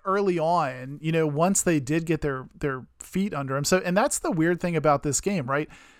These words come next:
So, first half, I was, I was aggravated with the defense. I thought they were giving up too many chunk plays to this Tech offensive roster that I thought, you know, shouldn't be doing that to us coming in as the number one defense.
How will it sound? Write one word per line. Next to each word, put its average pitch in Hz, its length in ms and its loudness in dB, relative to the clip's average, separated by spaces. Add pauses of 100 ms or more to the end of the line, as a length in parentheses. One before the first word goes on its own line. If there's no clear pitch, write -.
So, 175 440 0 (720)
first - 380 4
half, 185 460 0
I 151 160 2
was, 151 420 0
I 151 80 6
was 156 240 2
aggravated 147 560 0
with 123 160 -8
the - 80 -18
defense. - 640 -12 (160)
I 139 80 -6
thought 143 220 0
they 147 120 4
were 131 540 -2
giving 147 220 -2
up 135 100 -6
too - 140 0
many 208 220 2
chunk 175 320 0
plays 160 460 2
to 151 180 -2
this 139 340 -2
Tech 156 360 -2
offensive 143 800 0
roster 143 460 0
that 131 140 -8
I 135 180 0
thought, 131 380 -8 (720)
you 160 100 -2
know, 127 380 -6 (100)
shouldn't 175 340 2
be 151 120 0
doing 151 320 0
that 123 220 -10
to - 140 -10
us 127 220 -8
coming 147 300 -4
in 143 100 -6
as 131 200 -8
the 135 80 -10
number 131 220 -8
one 123 220 -10
defense. 131 560 -12